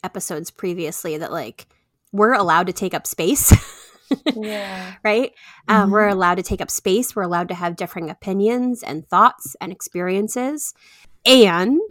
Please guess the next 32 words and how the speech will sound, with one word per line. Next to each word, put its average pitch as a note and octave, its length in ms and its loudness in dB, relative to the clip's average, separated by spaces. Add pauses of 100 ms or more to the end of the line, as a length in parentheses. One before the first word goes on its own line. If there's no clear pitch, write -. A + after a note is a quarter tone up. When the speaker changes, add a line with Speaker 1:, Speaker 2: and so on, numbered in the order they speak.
(300)
Speaker 1:
we G#3+ 260 0
know G3 220 2
that F3 180 -2
by F3+ 120 -4
putting F3+ 280 -4
those E3+ 220 -6
things E3+ 280 -8
out D#3+ 200 -8
there C#3 180 -10
that D3 240 -10 (140)
other F#3+ 160 -8
people - 260 -10
may F3+ 140 -4
have F3+ 240 -6
conflicting F#3+ 720 -6 (280)
thoughts - 340 0
and F#3 120 -14
feelings F#3 380 -10
and F#3 100 -12
opinions. - 760 -12 (480)
Um, - 260 -18 (540)
and F3+ 80 -6
it F#3 40 -6
just F3 200 -12
depends F3+ 600 -10 (720)
who G3 160 -2
feels F3 280 -8
like - 180 -12 (520)
coming F3 300 -4
and D#3+ 100 -6
telling D#3 320 -6
us - 340 -10